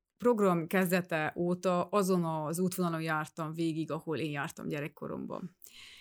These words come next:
És tényleg ez egy akkora, tehát én, én nagyon-nagyon rossz, tehát én nagyon rossz kellő vagyok, tehát én nem vagyok egy korán kelő típus,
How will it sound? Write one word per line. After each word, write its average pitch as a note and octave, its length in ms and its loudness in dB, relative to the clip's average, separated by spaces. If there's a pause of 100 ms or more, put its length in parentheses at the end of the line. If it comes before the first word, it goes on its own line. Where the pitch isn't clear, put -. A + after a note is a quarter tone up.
(100)
És F#3 220 2
tényleg B3+ 280 6
ez G3+ 120 6
egy F#3 160 6
akkora, A3+ 460 4 (560)
tehát F#3+ 160 0
én, B3 180 6
én A#3 120 6
nagyon-nagyon G3 360 8
rossz, E3 320 0
tehát F3+ 160 -4
én G3+ 100 4
nagyon G3 240 6
rossz E3 160 2
kellő D#3+ 300 0
vagyok, D#3 260 -2
tehát F3 180 -2
én G3+ 80 6
nem A3+ 160 8
vagyok F3+ 220 4
egy E3 80 2
korán F3+ 300 4
kelő E3+ 220 0
típus, G3+ 640 0